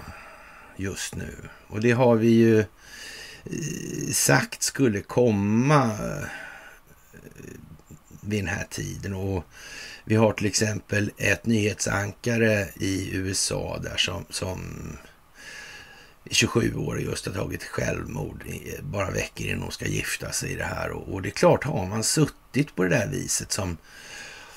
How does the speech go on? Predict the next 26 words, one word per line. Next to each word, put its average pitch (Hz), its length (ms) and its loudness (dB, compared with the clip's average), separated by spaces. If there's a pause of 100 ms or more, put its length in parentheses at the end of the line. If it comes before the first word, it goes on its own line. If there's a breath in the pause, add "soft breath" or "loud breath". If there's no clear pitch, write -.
(240 loud breath)
det 107 80 -4
svenska 123 460 4
media-, 60 520 -4
mediala 107 600 -2
etablissemanget - 840 -2
har - 80 -2
gjort - 160 -6
och, 98 60 -4
och 101 200 -4
proklamerat 104 680 -2
de 98 120 -2
här 98 100 -2
sakerna 95 460 -4
man 90 60 -6
har 87 80 -2
gjort, 87 220 -6
och 95 80 -6
så - 80 -4
visar 107 320 0
det 120 80 0
sig 120 160 0
nu 98 180 4
att 92 100 -8
verkligheten 95 720 -4 (180)
är, 95 320 2 (680 loud breath)
eh, - 300 -4